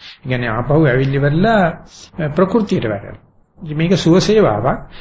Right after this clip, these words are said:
ඉතින් එතකොට ස්නායු රුධිර පද්ධතිය අනිකුත් පරිවෘත්තීය ක්‍රියා සේරම නිකන් gedere එනවා වගේ එකක් වෙනවා. මේක තමයි කියන්නේ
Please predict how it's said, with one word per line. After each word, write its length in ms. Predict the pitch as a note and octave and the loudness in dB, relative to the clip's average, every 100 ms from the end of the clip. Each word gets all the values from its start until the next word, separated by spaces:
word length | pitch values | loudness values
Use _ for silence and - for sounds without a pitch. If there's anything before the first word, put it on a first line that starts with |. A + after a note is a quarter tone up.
| - - | -20 -8
ඉතින් 220 | F#3 G#3 | -2 0
එතකොට 340 | F#3+ G3+ G3 F#3 | 2 2 2 0
ස්නායු 520 | - F3 D#3 C#3 D3 | -2 -2 -2 0 0
රුධිර 320 | E3+ D3+ D#3+ D3+ | 0 0 0 0
පද්ධතිය 560 | D3+ C3 B2+ C3 C#3 G#3+ - - - | 0 -2 -4 -6 -4 -4 -8 -14 -10
අනිකුත් 500 | C#3 C#3 C#3 D3 - - C#3+ D3 C#3+ - | -4 -2 -2 -6 -8 -8 -4 -4 -6 -2
පරිවෘත්තීය 600 | C#3+ D3+ E3 - E3 D#3+ | 2 4 2 2 0 0
ක්‍රියා 340 | F3 F3 A#3+ - - - - | 2 2 0 -4 -16 -20 -14
සේරම 680 | - E3+ F#3 G#3 A#3 C4 C4+ G3 - - - - - | -2 2 4 4 2 0 2 0 -2 -10 -20 -20 -8
නිකන් 340 | E3 D#3+ E3+ D#3+ | -4 0 2 4
gedere 280 | F3+ A3 | 4 4
එනවා 220 | F#3+ D3 B2 | 4 2 2
වගේ 200 | G#2+ G2+ | 0 -4
එකක් 80 | - | -8
වෙනවා. 240 | - - - _ - - - - - - - - | -12 -14 -16 _ -20 -20 -20 -20 -20 -20 -20 -8
මේක 220 | - F#3 G3+ | 0 2 4
තමයි 260 | F#3 G3+ G3+ | 2 2 2
කියන්නේ 400 | - F#3 G3+ | 0 2 2